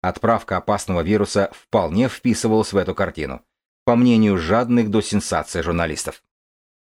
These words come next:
История начала жить собственной жизнью. Михаил Рамадан,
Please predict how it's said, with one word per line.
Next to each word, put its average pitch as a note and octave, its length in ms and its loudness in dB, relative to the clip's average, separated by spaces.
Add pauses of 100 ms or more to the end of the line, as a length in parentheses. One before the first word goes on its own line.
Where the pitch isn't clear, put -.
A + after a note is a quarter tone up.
(460)
История D#3+ 480 4
начала C#3 340 4
жить A2 220 0
собственной A2 540 2
жизнью. D#2 420 -4 (500)
Михаил B2 540 2
Рамадан, G#2+ 500 2